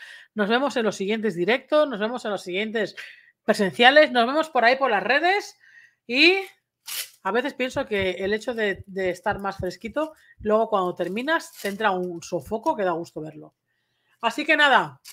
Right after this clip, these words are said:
señores míos, que no estamos en Andalucía, estamos en Cataluña, pero el fresquito del abanico es una delicia. Nos vemos en los siguientes vídeos.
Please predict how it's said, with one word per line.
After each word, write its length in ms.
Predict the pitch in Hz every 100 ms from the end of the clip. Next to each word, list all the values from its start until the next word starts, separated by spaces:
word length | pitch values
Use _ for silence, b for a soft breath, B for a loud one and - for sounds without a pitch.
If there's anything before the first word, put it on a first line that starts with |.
| -
señores 580 | - - 226 226 226 233
míos, 320 | 285 320 226 -
que 160 | 214 220
no 100 | 262
estamos 320 | 269 277 262
en 80 | 254
Andalucía, 680 | 240 220 208 277 330 359 370 B B B
estamos 320 | - 254 233
en 100 | 220
Cataluña, 540 | 214 202 220 294 330
pero 160 | 311 208
el 60 | 208
fresquito 380 | 196 262 247
del 120 | 240 208
abanico 640 | 196 214 302 359 359 269
es 340 | 220 254 311 -
una 200 | 220 226
delicia. 540 | 196 170 165 165 151 - b b b b -
Nos 220 | 262 240
vemos 260 | 311 359 330
en 80 |
los 120 | 311 -
siguientes 420 | 269 294 302 233
vídeos. 600 | 214 190 156 - -